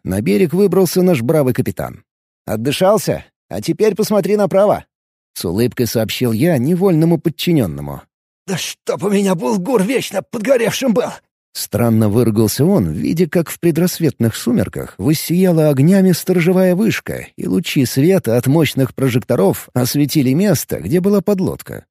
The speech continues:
Мы довольно близко к Стамбулу припарковались.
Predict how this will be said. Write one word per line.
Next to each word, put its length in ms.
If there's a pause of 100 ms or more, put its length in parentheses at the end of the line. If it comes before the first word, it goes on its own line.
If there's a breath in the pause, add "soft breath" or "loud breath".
(260)
Мы 500
довольно 580
близко 500
к 60
Стамбулу 680
припарковались. 1120